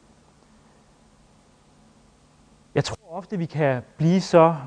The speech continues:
øhm, så fixeret på det her spørgsmål om, hvorfor der er så meget ondt i verden, at det går hen og bliver en eller anden form for, for teoretisk, øh,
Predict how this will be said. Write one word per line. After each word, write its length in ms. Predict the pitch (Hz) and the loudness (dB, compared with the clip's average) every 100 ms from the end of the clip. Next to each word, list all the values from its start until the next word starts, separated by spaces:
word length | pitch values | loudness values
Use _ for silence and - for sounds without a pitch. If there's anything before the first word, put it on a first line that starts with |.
| - | -10
øhm, 640 | - 135 131 123 120 113 101 - _ _ _ _ _ _ - - | -4 -2 -2 -2 -4 -8 -12 -20 _ _ _ _ _ _ -20 -20
så 140 | - 156 | -6 -6
fixeret 880 | - 180 - - 247 233 165 113 | -2 -2 -2 -4 -2 0 2 0
på 100 | - | -2
det 100 | 143 | -8
her 140 | 151 165 | -4 -4
spørgsmål 760 | - - 127 160 - 147 104 - - - - | -6 0 0 0 -6 -4 -4 -10 -20 -20 -6
om, 140 | 127 | -2
hvorfor 240 | 131 147 165 | 2 2 2
der 120 | 123 - | -4 -2
er 160 | 202 | -2
så 120 | 208 | -2
meget 260 | 196 139 143 | -4 -2 -2
ondt 220 | 147 151 | -4 -4
i 80 | 165 | -4
verden, 420 | 113 104 123 127 - - - - _ | -2 -4 -8 -14 -18 -20 -20 -20 _
at 160 | 143 143 | -4 -2
det 80 | 156 | 2
går 140 | 151 | 0
hen 320 | 127 196 190 | 0 -4 -2
og 120 | 165 | -4
bliver 240 | - 165 139 | -2 -2 0
en 240 | - 208 | -2 -2
eller 160 | 208 147 | 0 0
anden 220 | 143 185 | 0 -4
form 360 | - 185 185 180 | -4 -4 -4 -2
for, 300 | - 139 127 | 0 0 -2
for 160 | - | -6
teoretisk, 1080 | 135 - 165 135 - 185 202 175 143 - - | -10 -2 0 0 0 0 0 -4 -8 -12 -8
øh, 320 | 123 120 | -6 -4